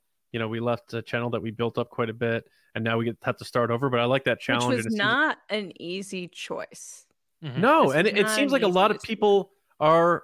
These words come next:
Speaker 1: rooting for us and rooting for this
Speaker 2: Mm-hmm.
Speaker 1: channel, and
Speaker 3: Yes.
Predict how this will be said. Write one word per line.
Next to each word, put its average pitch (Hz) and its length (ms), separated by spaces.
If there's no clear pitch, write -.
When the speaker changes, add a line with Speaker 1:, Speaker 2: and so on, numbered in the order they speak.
Speaker 1:
rooting 160 400
for 147 380
us 127 320
and 127 180
rooting 131 180
for 131 80
this 120 120
Speaker 2:
Mm-hmm. 202 80
Speaker 1:
channel, 131 320
and 120 240
Speaker 3:
Yes. - 260